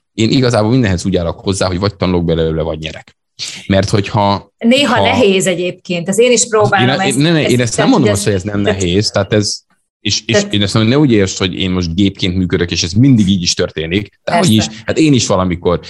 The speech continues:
Speaker 1: ö, dübegurulok, valamikor elvesztem ugye, ugye a türelmet, valamikor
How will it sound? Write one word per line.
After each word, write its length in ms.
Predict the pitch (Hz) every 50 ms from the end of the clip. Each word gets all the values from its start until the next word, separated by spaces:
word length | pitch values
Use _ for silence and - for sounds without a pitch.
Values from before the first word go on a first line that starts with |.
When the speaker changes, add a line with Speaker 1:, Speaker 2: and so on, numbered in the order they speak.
| - -
Speaker 1:
ö, 360 | - 69 80 87 87 85 85 85
dübegurulok, 640 | 92 120 135 127 113 107 104 95 98 95 92 92 92
valamikor 560 | 92 98 92 87 85 82 80 76 80 85 80
elvesztem 360 | 82 80 80 80 - - 82 73 64 64
ugye, 180 | 82 82 80 78
ugye 180 | 78 76 78
a 60 | 73
türelmet, 460 | - - - 131 123 110 104 98 92 -
valamikor 260 | 113 107 95 -